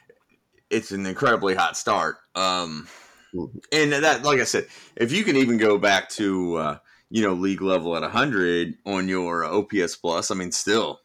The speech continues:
Speaker 1: I mean, that's, as a leadoff spot with what he brings, I still is a, is a successful player. So,
Speaker 2: Mm-hmm.
Speaker 1: I mean,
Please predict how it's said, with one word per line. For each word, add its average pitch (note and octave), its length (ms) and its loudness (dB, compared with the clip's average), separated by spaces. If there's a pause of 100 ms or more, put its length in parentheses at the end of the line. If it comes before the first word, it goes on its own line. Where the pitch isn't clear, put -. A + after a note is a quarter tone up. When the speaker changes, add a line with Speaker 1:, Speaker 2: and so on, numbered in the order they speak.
(140)
Speaker 1:
I F#2+ 140 -2
mean, F#2+ 180 -2
that's, G2+ 360 0
as G2+ 260 0
a F2 40 -6
leadoff G#2+ 400 2
spot F#2 340 0
with F2+ 100 -4
what F#2+ 200 2
he G2+ 100 -2
brings, G2 400 0
I D#2+ 80 -4
still G#2 360 0
is E2 140 -2
a, - 160 -10
is E2+ 160 -2
a D#2+ 80 -4
successful - 540 -4
player. F2 400 -2 (500)
So, A#2 380 2
Speaker 2:
Mm-hmm. - 120 -2
Speaker 1:
I C#3 60 2
mean, E3+ 300 -2